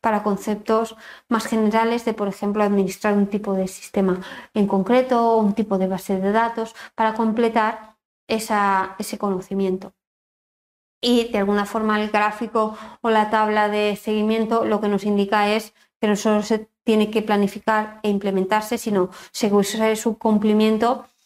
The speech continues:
tal y como nos lo hemos planteado al inicio de, del año, por ejemplo. El Audit Trail, aquí también os voy a poner un, un webinar específico de este, de este contenido,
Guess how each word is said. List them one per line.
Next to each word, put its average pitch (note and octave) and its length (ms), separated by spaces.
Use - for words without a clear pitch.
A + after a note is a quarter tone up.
tal A3 180
y G#3+ 40
como A3+ 280
nos G#3+ 220
lo G3+ 100
hemos G3+ 220
planteado F#3+ 560
al F3+ 80
inicio F3+ 480
de, E3+ 300
del F#3 180
año, F3+ 180
por F#3 140
ejemplo. - 400
El C4+ 140
Audit C#4+ 340
Trail, D#4+ 480
aquí C4+ 300
también C#4+ 500
os A#3 140
voy A#3+ 220
a B3+ 80
poner B3+ 340
un, A#3+ 380
un A#3+ 200
webinar A3+ 600
específico A3+ 720
de A3 80
este, G#3+ 640
de A3+ 140
este A3+ 200
contenido, A3 680